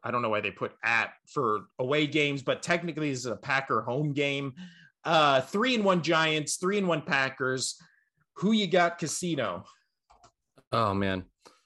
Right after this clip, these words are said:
Speaker 2: This is a sneaky game. No,
Speaker 1: Yeah.
Speaker 2: uh, so
Speaker 1: No, it is
Speaker 2: Green,
Speaker 1: not.
Speaker 2: Gre-, I know. Green Bay's mo-, uh, <laughs> minus eight.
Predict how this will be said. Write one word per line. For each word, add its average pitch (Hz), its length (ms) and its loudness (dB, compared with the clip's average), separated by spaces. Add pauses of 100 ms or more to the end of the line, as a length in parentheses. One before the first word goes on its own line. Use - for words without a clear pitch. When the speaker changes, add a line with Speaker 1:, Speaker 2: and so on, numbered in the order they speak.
(420)
Speaker 2:
This - 140 -4
is 120 120 0
a 98 140 2
sneaky 143 1000 2
game. 101 580 -2 (180)
No, 110 180 -4
Speaker 1:
Yeah. 107 60 -4
Speaker 2:
uh, 113 240 -4
so - 140 -8
Speaker 1:
No, - 100 -2
it 104 60 -4
is 95 60 -6
Speaker 2:
Green, 143 120 -2
Speaker 1:
not. 170 240 -6
Speaker 2:
Gre-, 127 140 -4 (600)
I 95 100 -8
know. 90 140 -10 (240)
Green 135 180 -2
Bay's 131 260 -4
mo-, 104 200 -6
uh, 101 280 -2 (180)
<laughs> - 180 -20
minus 104 400 -8
eight. 98 340 -6